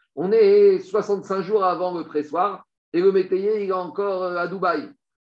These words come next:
Le propriétaire, il appelle, il dit, « Dis-moi, oh, tu dois bosser. »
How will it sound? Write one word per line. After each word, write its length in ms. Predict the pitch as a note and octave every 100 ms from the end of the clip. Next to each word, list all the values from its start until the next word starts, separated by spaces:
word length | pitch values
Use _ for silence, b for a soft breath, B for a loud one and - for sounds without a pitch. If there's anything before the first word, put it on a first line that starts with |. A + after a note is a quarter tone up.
| _
Le 360 | C#3 F#3+ G3+ F3+
propriétaire, 600 | - F3+ - F3+ F3+ G3+
il 140 | G3
appelle, 260 | F#3 G3 G3
il 80 | F3
dit, « 100 | F3+
Dis-moi, 300 | G3 G#3+ G#3
oh, 360 | B3 F#3 - _ _
tu 100 | D#3+
dois 180 | D#3+
bosser. » 460 | D#3+ G3 C#4 C#4+ -